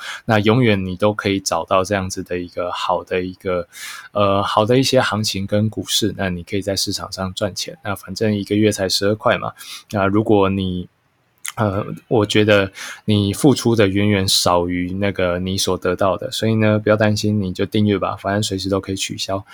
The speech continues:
好吗？好，然后再来提一下，就是在今天晚上的九点四十五分的话，如果你已经有来参与我们自在的这个，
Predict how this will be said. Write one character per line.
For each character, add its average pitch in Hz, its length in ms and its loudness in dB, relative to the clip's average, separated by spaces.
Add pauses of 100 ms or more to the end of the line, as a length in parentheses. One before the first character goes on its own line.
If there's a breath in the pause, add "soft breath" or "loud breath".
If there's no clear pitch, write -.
(180 loud breath)
好 - 100 -6
吗？ 156 200 2 (280 loud breath)
好， 117 220 0
然 113 160 4
后 143 140 6
再 147 180 6
来 110 160 6
提 104 300 -2
一 - 20 -2
下， 117 220 4
就 120 120 2
是 120 80 2
在 113 240 2
今 113 280 0
天 113 320 0
晚 92 260 2
上 98 400 0
的 90 340 -2
九 107 140 0
点 101 100 2
四 113 140 -4
十 101 140 -2
五 90 80 -6
分 101 240 0
的 92 100 0
话， 95 220 0 (280 loud breath)
如 127 120 2
果 127 100 6
你 113 140 2
已 - 20 2
经 107 220 0
有 98 160 4
来 90 180 0
参 107 260 0
与 107 80 2
我 87 140 -2
们 87 220 -8
自 - 180 0
在 104 280 0
的 90 180 -4
这 - 180 -4
个， 87 400 -4